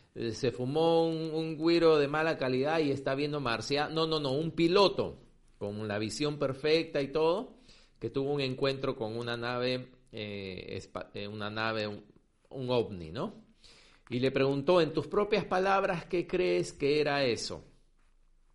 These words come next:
Y él dijo, "Lo que sea que fuera, no era de esta tierra". Eso es lo que dijo el comandante.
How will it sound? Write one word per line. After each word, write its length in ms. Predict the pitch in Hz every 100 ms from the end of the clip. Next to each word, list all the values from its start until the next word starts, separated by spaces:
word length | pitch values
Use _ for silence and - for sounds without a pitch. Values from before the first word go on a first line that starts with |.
| _ - - - _ -
Y 160 | 113
él 160 | 120 123
dijo, 520 | 143 139 113 95 - -
"Lo 300 | 127 117 113
que 140 | 104
sea 480 | - 190 208 214 208
que 140 | 196
fuera, 680 | - 180 127 107 131 160 - _ _ _ _ _ _ _
no 260 | 107 117 131
era 580 | 139 139 147 175 - - _ _ _ _ -
de 360 | 90 101 107
esta 400 | 117 - - 92
tierra". 500 | 110 92 87 - - - _ _ _ _ _ _ _ _ _ _
Eso 260 | 104 - 113
es 60 |
lo 80 | 107
que 100 | 98
dijo 280 | 104 - 110
el 140 | 104
comandante. 760 | 104 90 90 78 64 55 -